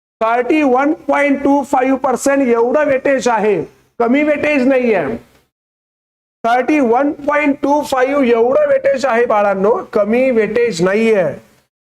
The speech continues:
त्यामुळं या गोष्टीला थोडंसं सिरियसली घ्या, याला लाईटली घेऊ नका प्लीज.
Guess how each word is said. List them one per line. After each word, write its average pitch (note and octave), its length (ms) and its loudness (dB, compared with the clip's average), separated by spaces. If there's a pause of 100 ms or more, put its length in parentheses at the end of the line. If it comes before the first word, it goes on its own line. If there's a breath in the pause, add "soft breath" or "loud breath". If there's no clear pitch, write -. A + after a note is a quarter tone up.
(120)
त्यामुळं C4 540 2
या A#3 320 0
गोष्टीला A#3+ 520 0
थोडंसं C4 720 0
सिरियसली B3 540 0
घ्या, A3 460 0 (760)
याला C4 220 2
लाईटली B3 480 0
घेऊ A#3 320 2
नका A#3 440 0
प्लीज. A#3 640 -2